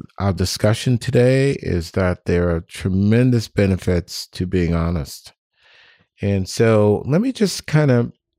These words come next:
share with our listeners some of those benefits that I, that I have down, uh, that I'm thinking of. And, you know, when you're honest, you clear your conscience. And that is a great feeling, not to have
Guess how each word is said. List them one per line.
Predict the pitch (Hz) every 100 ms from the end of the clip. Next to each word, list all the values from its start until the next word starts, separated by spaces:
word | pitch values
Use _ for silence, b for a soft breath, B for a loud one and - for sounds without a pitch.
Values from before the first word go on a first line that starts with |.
| _
share | - - 131 120
with | 110 104
our | 101
listeners | 92 90 - 95 92
some | - - 147
of | 123
those | 98 90 82
benefits | - 87 85 113 117 -
that | 101 92
I, | 90 90 - b b b b _
that | 104
I | 95
have | 95 98 87
down, | 92 87 85 87 90
uh, | - - - - - 98
that | 98 95
I'm | 87 85
thinking | - 82 - 87
of. | 87 131 180 -
And, | - 87 90 - B B B B B
you | 143
know, | 139 131 123 - -
when | 117 127
you're | 127 127
honest, | 131 110 123 143 - - - _ _ -
you | 101 107
clear | - 101 95 95
your | 98
conscience. | - 104 120 - - - - _ _
And | - 90 90 85 78 101
that | 92 95 95
is | 87 87
a | 92 85
great | 95 90 95 107 135
feeling, | - 104 90 92 95 90
not | 87 82
to | 90
have | 90 90 90 87 -